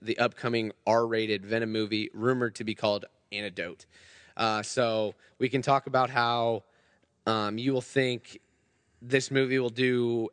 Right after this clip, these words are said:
as an R-rated movie. We can talk about, um, the spin-off from the Spider-Man universe itself. We can talk about Riz Ahmed himself. Um, so do you think, first of all,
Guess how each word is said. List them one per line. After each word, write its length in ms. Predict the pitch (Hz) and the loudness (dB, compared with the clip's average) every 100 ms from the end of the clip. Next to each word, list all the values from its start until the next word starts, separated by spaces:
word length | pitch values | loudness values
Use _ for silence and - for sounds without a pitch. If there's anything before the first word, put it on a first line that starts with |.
| - | 0
as 380 | 107 104 104 107 | 2 2 -2 -6
an 100 | 104 | 2
R-rated 400 | 117 123 120 113 | 4 4 2 -2
movie. 400 | 113 160 175 170 | 2 2 2 -2
We 120 | 147 | -4
can 160 | 120 117 | -4 -6
talk 300 | - 120 - | 2 2 2
about, 500 | 120 117 110 110 - _ _ - - | 0 2 2 -2 -6 _ _ -20 -14
um, 400 | 113 110 107 110 | -6 -4 -4 -2
the 100 | 113 | -2
spin-off 840 | 110 - - 131 123 120 117 - - _ | -2 -2 0 0 0 -4 -6 -14 -20 _
from 480 | - - 123 113 | -8 0 0 0
the 120 | 107 101 | -4 -4
Spider-Man 720 | - - 117 117 117 110 101 | -4 2 4 4 0 -2 0
universe 540 | 127 156 139 143 - | 2 2 2 0 0
itself. 580 | 92 - 170 175 170 - - - - | -8 -2 2 2 2 -10 -20 -20 -4
We 120 | 120 | -2
can 120 | 113 | -2
talk 240 | 107 120 110 | 0 0 2
about 260 | 110 113 | 2 2
Riz 240 | 104 120 113 | 2 0 0
Ahmed 520 | 101 107 104 101 92 - | -4 -2 0 0 -4 -14
himself. 520 | 90 - 67 - - _ - _ - | -8 -8 -8 -12 -20 _ -20 _ -4
Um, 220 | 110 101 | -2 -2
so 420 | - 131 120 110 - _ _ _ | 2 4 4 0 -8 _ _ _
do 100 | 123 | -8
you 120 | 139 143 | -4 -2
think, 500 | - 147 135 - - | 2 2 0 -8 -8
first 280 | - 165 147 | 4 4 4
of 80 | 135 | 2
all, 180 | 131 | 2